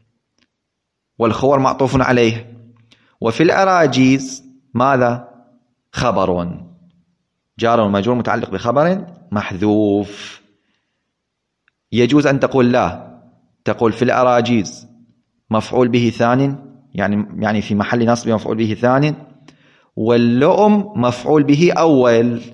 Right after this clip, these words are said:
لكن المس-، الشاعر رفع. الشاعر ماذا؟ رفع ولم ينصب. "أبي الأراجيز يا ابن اللؤم توعدني،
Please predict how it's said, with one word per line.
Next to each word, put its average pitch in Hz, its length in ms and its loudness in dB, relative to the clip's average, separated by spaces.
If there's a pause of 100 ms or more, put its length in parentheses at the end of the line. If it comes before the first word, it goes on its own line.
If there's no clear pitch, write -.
(300)
لكن 143 400 0
المس-، 110 320 2
الشاعر 117 1160 2
رفع. - 480 -6 (1200)
الشاعر 113 440 0
ماذا؟ 113 580 0 (340)
رفع 113 400 0
ولم 143 520 2
ينصب. 98 800 0 (360)
"أبي 110 200 2
الأراجيز 107 720 0
يا 101 120 4
ابن 98 200 0
اللؤم 101 460 -2
توعدني، 120 880 -4